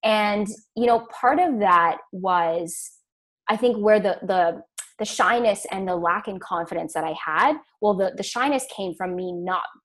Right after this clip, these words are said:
being confident in who I was. Like, I didn't feel like I had a voice. I feel like I, and, oh, I think a lot of people can relate to this. I didn't feel like I had something to say. I didn't think anything was worth saying. And so for me, that's where I really struggled with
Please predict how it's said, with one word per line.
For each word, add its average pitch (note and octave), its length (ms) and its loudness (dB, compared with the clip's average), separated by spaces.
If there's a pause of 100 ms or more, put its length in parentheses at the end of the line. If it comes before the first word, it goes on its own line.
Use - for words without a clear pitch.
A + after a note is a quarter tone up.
being G3 200 -2
confident D#3+ 480 -4
in - 80 -10
who F#3 120 -8
I F3+ 80 -2
was. D#3+ 280 -6
Like, - 80 -8
I G#3+ 100 0
didn't C4+ 220 0 (100)
feel A3 280 2
like F#3+ 360 -2 (540)
I G3+ 100 6
had G3 180 0
a F#3+ 60 -2
voice. - 360 -8
I G3 60 -8
feel A#3 160 4
like A#3 300 6
I, - 160 -4 (600)
and, G3 260 -2
oh, F3 100 6
I E3 60 4
think G3+ 180 -2
a F#3 40 2
lot F#3 280 4
of F3+ 60 -2
people F3+ 180 -2
can F3 120 -4
relate F3 260 -4
to F3+ 80 -2
this. D#3 380 -2
I F#3 60 0
didn't B3+ 220 2
feel G3 400 4
like E3 180 2
I E3+ 100 0
had E3+ 240 -2
something E3+ 300 -6
to D3+ 100 -6
say. - 320 -4
I D3+ 60 -6
didn't F#3+ 180 -4
think F#3+ 180 -4
anything F#3 320 -2
was E3+ 140 -4
worth E3+ 280 -2
saying. E3+ 540 2 (440)
And G#3 180 2
so G3 400 4
for G#3 120 0
me, G3+ 180 0
that's F#3 200 0
where G3+ 120 4
I G3 60 4
really F#3 400 0
struggled G#3 500 2
with F3+ 220 -2